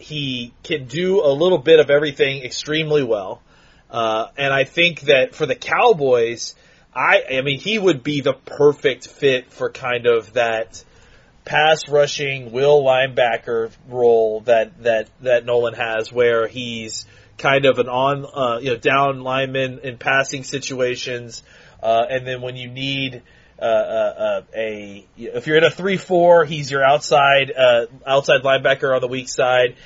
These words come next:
If you're in a four three, he could be your Sam side linebacker or a defensive end. Uh, I mean, I just think if you're talking about having a versatile defense, oh boy,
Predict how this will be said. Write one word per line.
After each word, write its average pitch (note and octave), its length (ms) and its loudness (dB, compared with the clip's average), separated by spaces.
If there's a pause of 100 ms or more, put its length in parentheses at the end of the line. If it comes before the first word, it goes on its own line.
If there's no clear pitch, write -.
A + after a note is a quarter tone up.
(180)
If - 120 -12
you're C#3+ 100 2
in C#3+ 80 2
a C#3 40 -10
four D3 280 6
three, D3 480 -2
he C#3 160 -10
could C3+ 180 -12
be C3 100 -14
your B2+ 260 -4
Sam C3+ 680 -4
side C3+ 360 2
linebacker C3+ 400 0
or C3 120 0
a B2+ 60 -2
defensive C3 520 -12
end. B2+ 400 -6 (380)
Uh, A2+ 260 -2
I C#3+ 80 2
mean, C#3+ 180 -4
I C#3+ 100 4
just F3+ 240 -6
think F3 260 -2
if D3 120 -6
you're D3+ 100 -10
talking F#3+ 400 -2
about F3 300 0
having C3+ 640 0 (360)
a B2+ 280 -2
versatile D3 600 0
defense, C#3+ 760 -2 (400)
oh F#3+ 180 10
boy, D#3+ 380 2